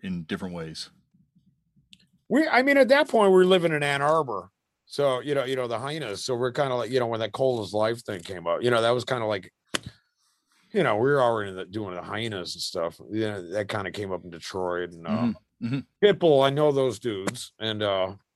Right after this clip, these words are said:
Speaker 2: you know, we've done, you know, done shows with them. But, uh, yeah, you know, just, you know,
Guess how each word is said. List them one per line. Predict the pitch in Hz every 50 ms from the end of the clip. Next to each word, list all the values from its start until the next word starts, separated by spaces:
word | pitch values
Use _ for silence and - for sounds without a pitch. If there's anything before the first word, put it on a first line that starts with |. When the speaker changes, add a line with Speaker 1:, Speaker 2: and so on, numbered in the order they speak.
| _ _ -
Speaker 2:
you | - 135 139
know, | 123 117
we've | 139 151 139
done, | 131 110 104 107
you | 135 143
know, | 107 85 82 - _ _ _ _ _ _ _ - - - -
done | - 104 95
shows | - - - 107 98 90 95
with | 95 85 -
them. | - 101 101 92 85 85 90
But, | 87 85 82 82
uh, | 82 82 85 95 98 107 _ _ _ _ _ _ _ _ _ _ _ _ _ _ _ _ _ -
yeah, | - 269 254 - 123 120 107 95 -
you | 151 170
know, | 160 151 139 131 131 139 139
just, | 135 160 151 - - - -
you | 127 151 139
know, | 127 110 107 107 -